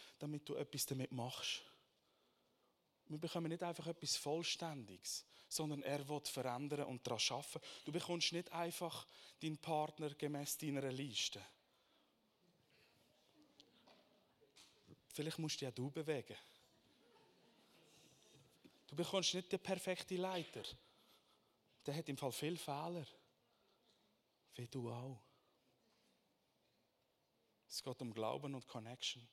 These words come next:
Du bekommst nicht die perfek-, das perfekte Team. Du bist ein Teil drinnen, um das Team zu verändern. Dein Wille soll geschehen, dein Reich soll kommen, wie im Himmel,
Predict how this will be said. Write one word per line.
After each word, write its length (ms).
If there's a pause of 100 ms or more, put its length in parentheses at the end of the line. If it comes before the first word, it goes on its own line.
(440)
Du 80
bekommst 400
nicht 300
die 40
perfek-, 460
das 140
perfekte 500
Team. 440 (560)
Du 100
bist 200
ein 200
Teil 260
drinnen, 480
um 80
das 140
Team 340
zu 80
verändern. 500 (2500)
Dein 200
Wille 220
soll 200
geschehen, 260
dein 240
Reich 100
soll 200
kommen, 240
wie 60
im 100
Himmel, 440